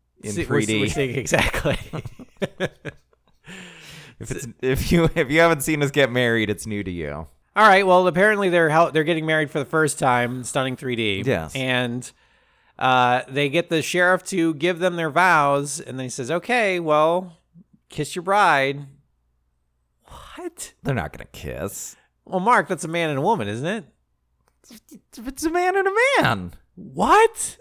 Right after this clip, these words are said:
Speaker 1: They're gonna kiss?
Speaker 2: That's a person wearing women's clothes, though.
Speaker 1: But, but it's a man in women's clothes.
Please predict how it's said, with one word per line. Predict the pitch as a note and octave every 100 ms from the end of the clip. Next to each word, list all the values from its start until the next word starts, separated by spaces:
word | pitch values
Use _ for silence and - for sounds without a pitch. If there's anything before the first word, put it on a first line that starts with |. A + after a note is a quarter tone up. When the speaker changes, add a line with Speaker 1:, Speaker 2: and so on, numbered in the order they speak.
| _
Speaker 1:
They're | C4
gonna | C4+ G3
kiss? | - - A4+ C5 -
Speaker 2:
That's | - G4+
a | G#4
person | F4+ F4 F4+
wearing | D#4 D4+
women's | D4 D#4 E4+
clothes, | - F#4 G4+ A4 F4
though. | A#3+ C#3 F#2+ F2+ F2+ F#2
Speaker 1:
But, | A3 G3 F#3+
but | - - _
it's | - F#4+
a | A4 F#4+
man | G#4+ A#4+ B4+ E4+
in | G#3 E3+
women's | F3+ E3+ -
clothes. | - - C#3 A#2 G2 - -